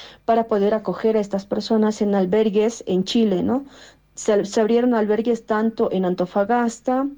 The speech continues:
como en Iquique, que es donde hay ma-, mayor cantidad de personas. En el de Iquique hay más de ochocientas personas, eh, albergadas. En las afueras del consulado de Iquique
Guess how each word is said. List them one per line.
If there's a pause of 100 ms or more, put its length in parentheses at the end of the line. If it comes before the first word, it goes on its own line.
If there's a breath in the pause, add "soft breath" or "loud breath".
(720 soft breath)
como
en
Iquique, (320)
que
es
donde
hay
ma-,
mayor
cantidad
de
personas. (400 loud breath)
En
el
de
Iquique
hay
más
de
ochocientas
personas, (480 loud breath)
eh,
albergadas. (260)
En
las
afueras
del
consulado
de
Iquique